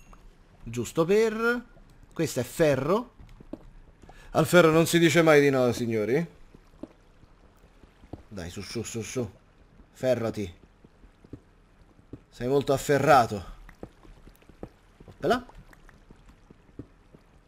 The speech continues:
Adesso ci buttiamo cercando di non morire. Questa zona è allettante, ma allo stesso modo secondo me è pericolosa, quindi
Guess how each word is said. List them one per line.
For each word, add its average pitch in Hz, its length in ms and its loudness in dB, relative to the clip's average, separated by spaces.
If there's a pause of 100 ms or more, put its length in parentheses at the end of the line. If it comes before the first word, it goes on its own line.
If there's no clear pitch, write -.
(920)
Adesso 131 220 -8
ci 156 100 -4
buttiamo 170 880 -4
cercando 123 440 -6
di 131 100 -2
non 175 720 0 (100)
morire. 117 560 -4 (2500)
Questa 240 240 -2
zona 247 280 0
è 233 300 0 (440)
allettante, 226 1040 6
ma 208 720 0
allo 180 360 2
stesso 233 300 -4
modo 156 180 0
secondo 175 220 0
me 113 80 -4
è 113 60 -8
pericolosa, 135 840 2 (140)
quindi 139 640 -4